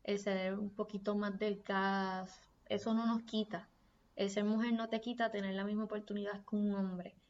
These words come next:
Y ese chico, al decir que a veces, eh, desp-, no desprecian, sino como que le quitan a la mujer, sabiendo de que la mujer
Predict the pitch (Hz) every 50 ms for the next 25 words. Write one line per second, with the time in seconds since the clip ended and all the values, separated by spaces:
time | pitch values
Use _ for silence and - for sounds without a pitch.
0 | _ _ _ _ _ _ _ _ _ _ - 220 220 220 214 214 214 214 220 -
1 | - - - 226 220 214 247 247 - 269 262 254 254 247 240 214 214 220 - 233
2 | 226 214 196 196 - - - 202 196 185 185 180 - - 208 208 214 220 214 -
3 | - - - 190 185 180 175 175 - - - - _ _ _ _ _ _ _ -
4 | - _ _ _ _ - 202 214 196 196 - - - - - 214 214 240 269 294
5 | 277 - - - 208 214 202 - - 196 196 196 - 208 202 196 202 220 226 240
6 | 226 233 214 208 196 202 208 202 - 214 214 226 240 233 233 226 226 226 - 226
7 | 220 220 226 - _ - - 208 202 196 196 190 202 208 208 202 - 196 190 185
8 | 185 185 185 180 175 185 190 190 196